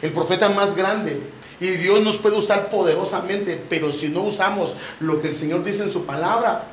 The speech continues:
vamos a tener problema con los hijos. El gran profeta Samuel, el gran profeta Samuel, un siervo de Dios. La Biblia dice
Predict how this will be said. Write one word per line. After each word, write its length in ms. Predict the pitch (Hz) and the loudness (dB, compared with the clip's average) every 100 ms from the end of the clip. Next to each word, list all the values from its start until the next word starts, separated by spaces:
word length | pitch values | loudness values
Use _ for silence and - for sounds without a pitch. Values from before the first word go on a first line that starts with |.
| 131 | -4
vamos 380 | 165 170 185 - | 0 0 0 -4
a 100 | 160 | -4
tener 300 | 139 139 151 | -4 -6 -6
problema 300 | 160 143 156 | -6 -6 -6
con 160 | 151 135 | -8 -10
los 180 | 127 151 | -8 -10
hijos. 220 | 147 - - - - - - - - - | -10 -12 -16 -20 -20 -20 -20 -20 -20 -4
El 220 | 151 143 | -2 2
gran 500 | 170 190 226 220 220 | 4 6 6 4 2
profeta 640 | 160 175 165 214 220 196 170 | 2 2 4 2 4 4 4
Samuel, 680 | 165 139 151 170 196 160 - | 4 2 4 4 4 2 0
el 200 | 139 139 | 0 2
gran 400 | 160 185 202 202 | 4 2 2 -2
profeta 640 | - 165 143 190 185 190 | -4 -4 -4 -4 -4 -6
Samuel, 360 | - 156 147 160 151 - - - | -10 -10 -10 -10 -12 -18 -18 -10
un 160 | 147 | -8
siervo 560 | 131 - 156 185 180 165 | -6 -6 -2 -2 -2 -2
de 140 | 139 | -2
Dios. 260 | 147 175 - - - - 139 | -2 -4 -4 -10 -14 -10 -4
La 180 | 143 135 | -4 -4
Biblia 500 | 135 196 208 185 - | -4 -4 -2 -2 -2
dice 460 | 208 208 156 - | -6 -4 -4 -4